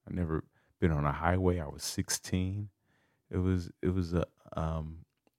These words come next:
it was <laughs> unrealistic to think that someone who hasn't even driven on a road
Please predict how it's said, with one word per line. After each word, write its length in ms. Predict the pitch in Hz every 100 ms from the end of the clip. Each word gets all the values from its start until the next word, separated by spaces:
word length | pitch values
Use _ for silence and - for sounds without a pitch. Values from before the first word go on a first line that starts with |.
| _ -
it 80 |
was 200 | 92 92
<laughs> 60 | 90
unrealistic 840 | 110 104 98 95 92 101 - 92
to 60 | - _
think 280 | 85 82
that 160 | 82 -
someone 420 | - 87 82 80 - _ _ -
who 80 | 98
hasn't 320 | 90 92 90
even 240 | 87 82
driven 280 | 78 87 87
on 140 | 80 76
a 60 |
road 520 | 73 80 90 80 80